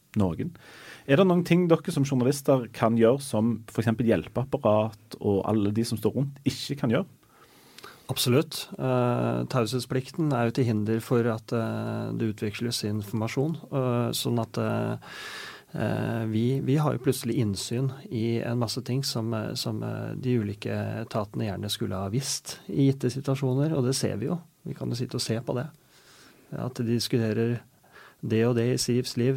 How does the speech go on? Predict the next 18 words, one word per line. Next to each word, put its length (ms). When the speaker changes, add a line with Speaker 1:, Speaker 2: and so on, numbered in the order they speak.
Speaker 2:
eh, 720
klokka 240
sytten 480
på 80
en 100
tirsdag 540
og 140
klokka 360
null 220
åtte 240
på 240
onsdag, 320
så 100
diskuterer 460
en 80
annen 300
etat 260
det, 160